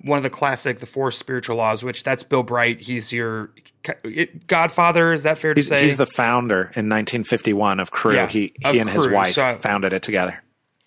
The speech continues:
Speaker 1: Um, and, and, uh, you, you bring up the point that, like, a lot of traditional forms of evangelism,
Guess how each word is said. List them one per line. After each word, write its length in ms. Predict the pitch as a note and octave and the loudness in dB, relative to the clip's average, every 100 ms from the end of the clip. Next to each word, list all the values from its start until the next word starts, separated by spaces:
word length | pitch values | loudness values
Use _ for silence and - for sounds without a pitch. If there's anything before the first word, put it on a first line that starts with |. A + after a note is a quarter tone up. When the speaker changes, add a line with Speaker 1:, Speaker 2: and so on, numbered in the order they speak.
| _ _ _ | _ _ _
Speaker 1:
Um, 320 | - D#3 D3+ - | 0 0 0 0
and, 260 | E3 D#3+ D#3+ | 0 0 -2
and, 400 | D#3+ D#3+ D#3 C#3+ - _ _ _ | 0 2 0 -6 -16 _ _ _
uh, 520 | G2+ - D3+ C#3+ C3+ A2+ _ _ - | -12 -2 2 2 0 -4 _ _ -12
you, 160 | D#3 | -10
you 180 | D3+ E3+ | -6 -2
bring 200 | F3 F#3+ | 2 2
up 120 | F3+ | 2
the 80 | F#3 | -2
point 320 | - D3+ C#3 | -4 -2 -2
that, 180 | C#3+ C#3 | -2 -2
like, 260 | C3 B2+ - - | -2 -4 -6 -2
a 100 | C#3+ | 0
lot 460 | C#3 D3 E3 F#3 F3+ | 2 2 2 2 0
of 240 | B2+ A2 | -2 -4
traditional 720 | - - C3+ A2 C#3 - C3+ | -8 -6 -6 -4 -4 -4 -4
forms 360 | B2 C3 A#2+ A2+ | -6 -6 -8 -8
of 100 | A#2 | -8
evangelism, 760 | A2+ A2+ A2 G#2+ G2+ G#2 G2+ | -6 -6 -8 -12 -14 -16 -18